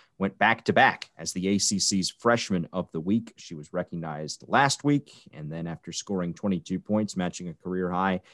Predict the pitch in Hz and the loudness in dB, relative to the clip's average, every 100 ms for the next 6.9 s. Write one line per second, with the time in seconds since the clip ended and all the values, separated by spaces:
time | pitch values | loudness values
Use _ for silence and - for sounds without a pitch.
0 | _ - 90 - 202 - - - 78 73 | _ -10 4 8 8 4 -10 -10 -10 -10
1 | 67 64 82 78 76 - 82 - 82 - | -12 -12 -12 -12 -10 -6 -4 -4 -6 -14
2 | _ - 85 85 - 82 82 80 - - | _ -10 -8 -8 -8 -10 -8 -6 -6 -6
3 | - _ - 95 92 - 82 90 82 104 | -20 _ -4 0 2 2 0 -2 2 2
4 | 104 104 95 85 92 104 - 87 87 82 | 2 2 2 4 4 4 4 0 0 -4
5 | 85 80 80 80 78 - 82 - 82 80 | -8 -10 -8 -6 -6 -8 -8 -6 -4 -6
6 | 76 87 80 - 78 - 92 82 64 | -6 -4 -4 -4 -10 -6 -4 -4 -6